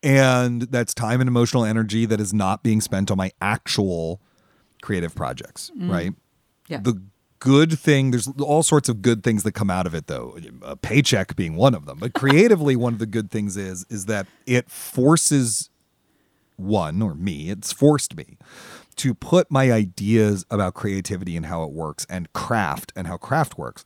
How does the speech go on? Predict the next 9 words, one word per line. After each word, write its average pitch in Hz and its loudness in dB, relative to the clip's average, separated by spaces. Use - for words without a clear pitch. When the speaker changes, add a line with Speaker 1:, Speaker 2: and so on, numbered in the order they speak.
Speaker 1:
into 113 -4
concrete 151 2
language 95 -2
that 104 -2
can 107 -4
be 107 -8
easily 120 6
communicated 82 -2
to 76 -6